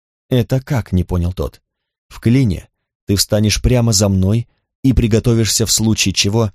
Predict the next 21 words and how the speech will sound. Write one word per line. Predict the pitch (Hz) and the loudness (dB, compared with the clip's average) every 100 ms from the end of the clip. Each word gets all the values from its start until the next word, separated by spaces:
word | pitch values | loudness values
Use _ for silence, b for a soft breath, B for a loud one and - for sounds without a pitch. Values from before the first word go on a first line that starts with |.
| _ | _
занять | - 98 113 117 117 131 | -4 0 2 0 -2 -2
моё | 143 117 98 | -2 0 0
место». | 95 82 - - - _ _ _ _ _ _ _ _ _ _ | 0 -2 -4 -6 -14 _ _ _ _ _ _ _ _ _ _
Юнец | 107 110 120 151 - - - | 2 2 2 0 -2 -4 -8
воспринял | 104 117 - - 135 123 117 | -2 0 0 0 2 0 0
это | 117 113 | -2 -2
как | 101 95 | -4 -4
оскорбление. | 92 95 85 80 78 69 - _ _ _ _ b | -4 -4 -4 -6 -6 -10 -16 _ _ _ _ b
«Я | - 110 113 | -2 0 0
хочу | 117 - 139 | 0 0 0
быть | 131 135 | 0 0
в | - | 2
первых | - 143 139 | 2 2 0
рядах», — | 156 139 135 120 - _ _ | 0 2 0 0 -8 _ _
настаивал | 110 101 - 107 98 98 | -2 -2 0 -2 0 0
он. | 92 85 80 _ _ _ _ _ _ - | -2 -4 -6 _ _ _ _ _ _ -2
«Ты | 113 | -2
когда-нибудь | - 101 95 120 127 120 113 | 0 0 0 2 2 2 0
сражался | - 101 95 131 - | -2 -2 0 0 -2
в | - | -4
клине? | - 107 76 53 | -2 -2 -2 -8